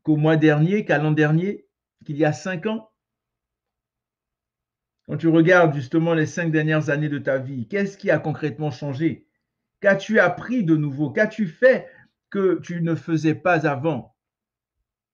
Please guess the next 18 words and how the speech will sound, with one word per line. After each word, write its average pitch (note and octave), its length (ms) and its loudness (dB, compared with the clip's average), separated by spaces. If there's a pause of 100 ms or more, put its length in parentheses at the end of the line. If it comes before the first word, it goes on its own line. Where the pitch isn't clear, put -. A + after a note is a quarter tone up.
(1040)
Entendons-nous G3 480 -2
bien, C3+ 400 -2 (480)
je C#3 100 -6
ne E3+ 140 -2
parle E3 240 -2
pas G3+ 160 2
de F3+ 120 2
ce D#3 320 0
fameux D#3+ 340 0
concept D#3+ 460 -2
de C3 280 -6 (200)
développement D3+ 600 -4
personnel, D#3 840 -4 (500)
mais D#3 120 -2
plutôt G3 460 -2
de D3+ 240 2
croissance E3+ 840 -2
spirituelle. C3 840 -4